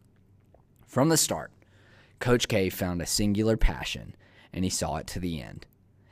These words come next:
And by what I've written so far, you'd think that passion is basketball. However, something he said a couple of weeks ago has stuck with me, and I just can't seem to let go of it. In his closing statement to his last,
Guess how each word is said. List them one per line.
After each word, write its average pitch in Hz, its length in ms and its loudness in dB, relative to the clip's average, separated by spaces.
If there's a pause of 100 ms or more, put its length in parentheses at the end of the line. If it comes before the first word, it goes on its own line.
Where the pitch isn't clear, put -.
(140)
And 107 160 2
by 104 140 6
what 101 220 4
I've 120 160 4
written 113 220 2
so 120 200 2
far, 64 420 -8 (300)
you'd 113 200 0
think 156 240 4
that 90 200 0
passion 82 420 -4
is 104 80 -6
basketball. 71 720 -6 (560)
However, 104 560 2 (420)
something 117 400 0
he 139 120 4
said 107 240 2
a 76 60 -8
couple 98 320 4
of 113 60 4
weeks 104 220 -2
ago 76 380 -8 (320)
has 104 180 -2
stuck - 360 0
with 98 160 2
me, 71 280 -12 (260)
and 110 140 2
I 123 40 4
just 139 260 0
can't 127 240 -2
seem 110 260 0
to 95 80 -2
let 82 280 -6
go 67 200 -10
of - 160 -18
it. - 120 -20 (800)
In 107 120 2
his 110 160 2
closing 113 460 4
statement 76 600 -2 (140)
to 107 180 2
his 98 160 2
last, 85 440 -2